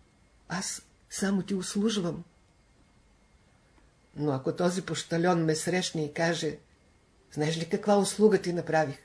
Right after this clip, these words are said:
В училище те изпратих, човек те направих.“ Не. Светът днес от такива благодетели страда. Погледнете днес в Америка, в Англия, в България. Навсякъде са сложили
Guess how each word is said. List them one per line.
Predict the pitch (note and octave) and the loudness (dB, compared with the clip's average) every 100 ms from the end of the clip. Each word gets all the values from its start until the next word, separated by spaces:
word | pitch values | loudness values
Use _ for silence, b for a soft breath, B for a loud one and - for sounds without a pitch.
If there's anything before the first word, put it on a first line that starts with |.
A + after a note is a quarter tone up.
| _ _ b b b | _ _ b b b
В | |
училище | E3 - A3 G#3+ - F#3+ | -4 4 4 4 4 0
те | F#3 | 0
изпратих, | E3+ D#3+ D#3 D3 - | -2 -2 -2 -4 -6
човек | D#3+ D3+ G#3+ G#3+ | 0 4 4 4
те | F#3 | -4
направих.“ | F3 - D#3 C#3 - - _ _ _ _ _ _ _ _ _ _ C#3+ | -4 -4 -6 -6 -12 -20 _ _ _ _ _ _ _ _ _ _ -6
Не. | C#3+ D3 - _ _ _ _ _ _ - B B - | -4 -4 -8 _ _ _ _ _ _ -20 B B -10
Светът | - E3 E3 A3+ A3+ | -4 0 6 6 6
днес | G#3 A3+ A3+ F3+ | 8 8 8 6
от | D#3+ | 0
такива | - - A#3 A#3 | -4 0 2 4
благодетели | G#3+ A3 G#3 G#3 G#3 F3 | 4 4 4 2 0 -4
страда. | E3 - E3 D#3 D#3 - _ _ _ _ _ _ _ _ _ _ _ _ B B | -4 -8 -6 -4 -6 -12 _ _ _ _ _ _ _ _ _ _ _ _ B B
Погледнете | A3 A#3+ A3 A3+ G3+ | 4 6 10 8 8
днес | D#3 E3+ E3 | 2 0 -2
в | E3+ | -2
Америка, | D#3+ F3 F#3+ F#3+ F3+ | 2 4 2 0 -8
в | - | 0
Англия, | E3+ F3+ E3+ E3 D3 | 2 2 -2 -4 -4
в | |
България. | D3 D#3 D3 E3 F#3 F3 D#3+ - _ _ _ _ _ _ _ E3 | -2 -2 0 0 2 0 -4 -12 _ _ _ _ _ _ _ -6
Навсякъде | E3 - C#4 C4+ A3+ G#3+ | -6 -2 0 2 2 0
са | - C#3+ | -2 -6
сложили | - F#3 G3 E3+ E3 D#3+ | -2 2 2 0 -4 -6